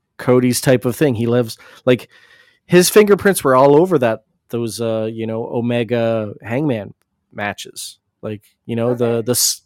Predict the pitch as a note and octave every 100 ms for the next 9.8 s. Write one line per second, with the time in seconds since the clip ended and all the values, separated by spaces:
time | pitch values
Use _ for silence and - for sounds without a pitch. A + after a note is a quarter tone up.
0 | - D3 - D#3+ D#3 D#3+ D3+ D3+ - C#3
1 | C3 D3+ C#3+ C#3+ C#3+ C#3 C#3 C#3 C#3 -
2 | _ _ _ _ _ C#3 C#3 C#3 C#3+ A#2+
3 | A#2+ D3+ D3+ C#3+ C#3+ C#3+ D3+ C#3 C#3+ B2+
4 | C3 C3 D3+ B2 B2 B2+ C#3 C#3 B2+ B2+
5 | D3 E3 C#3+ B2 A2 G2+ C3 - G#2+ -
6 | C3 D#3 F#3 E3+ A#2 B2+ B2 A2+ G#2 G2+
7 | A2 A2 - G2+ - G2 D#2+ D#2 D2+ G#2
8 | A2+ C3+ A#2+ A2 A#2+ A2 G#2+ A2 G2+ A2+
9 | A2 G2 - A2+ G#2 A2+ G2+